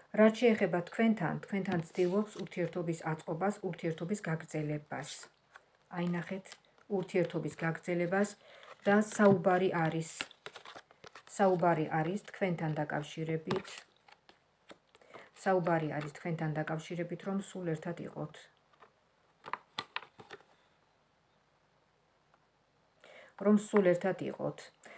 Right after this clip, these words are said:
აა, როგორც ვხედავ, ამ პიროვნებისთვის, ამ ჩაფიქრებული პიროვნებისთვის, ძალიან ძნელია, აი, ამ ქალბატონთან ურთიერთობა და ურჩევნია თქვენთან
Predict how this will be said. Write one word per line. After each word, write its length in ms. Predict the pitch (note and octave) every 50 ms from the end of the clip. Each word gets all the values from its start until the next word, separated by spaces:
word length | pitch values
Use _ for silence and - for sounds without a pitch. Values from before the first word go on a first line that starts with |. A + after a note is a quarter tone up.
| - - - - - -
აა, 420 | - - F3+ E3+ E3 E3+ E3 E3 E3 E3 D3 - - - - _ - - - - - -
როგორც 320 | - A#3 A#3+ A3 A3 G#3+ G#3+
ვხედავ, 420 | - - G#3 F#3+ E3+ G3 G3+ G#3 G3+ -
ამ 180 | - G#3+ G3+ F#3
პიროვნებისთვის, 760 | F3+ - F3 E3+ E3+ E3 E3+ E3+ E3+ E3 E3+ D#3+ - G3+ -
ამ 140 | - - F3 D#3+
ჩაფიქრებული 640 | - - F3 E3 - D#3+ - D#3+ E3+ D#3+ D#3 D3+ D3+
პიროვნებისთვის, 1000 | - - E3+ E3 E3+ D#3+ D#3+ E3 E3 D#3+ E3 D#3+ - - - F#3+ G3 G#3 G#3 - - - - - - - - - _ - - - - - - - -
ძალიან 400 | - - - G#3+ G#3+ A3 G#3+ G3 E3+
ძნელია, 600 | - - F#3+ F#3+ F#3+ F#3 F3+ E3 D#3+ D#3 D#3 D#3 D3+ D3 -
აი, 180 | - - F3+ E3+
ამ 180 | - - F3 E3+
ქალბატონთან 720 | D#3+ - E3 D#3+ D#3+ E3 D#3 D#3 - D3 D3 D3 E3 D#3+ D#3+ -
ურთიერთობა 920 | - A3 G#3 G#3 - - - F3 E3+ E3 E3+ - F3 E3+ E3+ - F#3 F#3+ G3+ A3 A3+ A3 - _ _ _ _ _ _ _ _ _ _ _ _ _ _ _ _ _ - - - - - - - - - -
და 180 | - - G3+ G3+ G#3+ G#3+
ურჩევნია 600 | G#3+ G#3+ F#3+ D#3+ - - - F3+ E3+ F3 F3+ F#3+ G3+
თქვენთან 580 | - - - - F#3+ F#3 F3+ F3+ - F#3+ F#3+